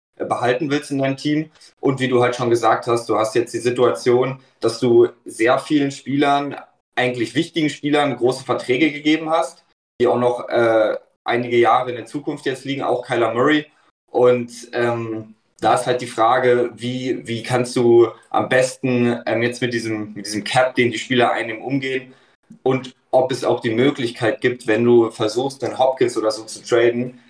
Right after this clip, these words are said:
ähm, dass du halt vielleicht davon wegkommst, dass du ihm trotzdem noch die nächsten Jahre sein ganzes Geld zahlen musst, weil das ja wirklich teilweise, äh, riesige, riesige Verträge sind.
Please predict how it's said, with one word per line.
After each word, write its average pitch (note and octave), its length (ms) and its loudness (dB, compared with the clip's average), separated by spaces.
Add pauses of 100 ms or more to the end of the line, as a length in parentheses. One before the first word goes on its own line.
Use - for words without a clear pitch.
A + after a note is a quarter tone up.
(240)
ähm, A2+ 500 -2 (120)
dass A2+ 200 -2
du A#2+ 160 0
halt A2+ 540 2 (280)
vielleicht B2 440 2
davon A#2+ 260 0
wegkommst, B2 460 -2
dass - 180 -6
du A#2 100 0
ihm A#2 300 -2
trotzdem B2 360 2
noch A2 120 2
die A2 140 0
nächsten A#2 240 2
Jahre A2+ 240 4
sein G#2+ 160 -2
ganzes G#2+ 260 -4
Geld A2 240 2
zahlen G2 280 -2
musst, G#2+ 240 -6
weil G2+ 360 0 (240)
das G#2+ 220 -4
ja G#2+ 100 -2
wirklich A#2 280 -2
teilweise, G#2+ 640 0 (220)
äh, G#2 100 2
riesige, B2 920 2
riesige C3 400 0
Verträge A2+ 460 0
sind. F#2 260 -12